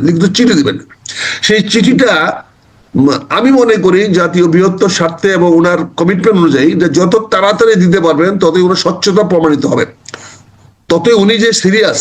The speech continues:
এটা প্রমাণিত হবে। এই জন্য আমি আশা করছি আজকে ওয়ার্কিং ডে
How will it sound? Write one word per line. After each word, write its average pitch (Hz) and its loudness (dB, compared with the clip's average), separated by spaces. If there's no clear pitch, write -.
এটা 170 0
প্রমাণিত 190 0
হবে। 139 0
এই 147 2
জন্য 226 2
আমি 240 2
আশা 202 0
করছি 208 -4
আজকে 170 -4
ওয়ার্কিং 165 0
ডে 180 0